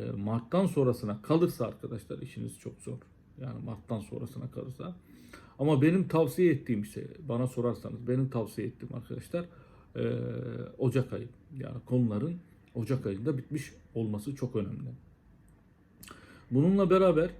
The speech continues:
e, yani matematikte damar konular olan limit,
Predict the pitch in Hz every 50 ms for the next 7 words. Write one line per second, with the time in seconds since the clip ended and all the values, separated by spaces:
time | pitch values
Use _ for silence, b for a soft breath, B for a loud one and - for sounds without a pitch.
0 | - 135 120 117 117 120 120 117 117 117 113 117 117 117 117 113 110 110 90 -
1 | - 131 139 139 135 123 117 - - - - - - - 123 120 123 147 151 139
2 | 156 165 - - 180 170 - - - 120 113 120 117 123 156 175 165 - - 127
3 | 120 110 110 113 110 104 101 104 104 98 95 101 101 110 123 143 139 123 117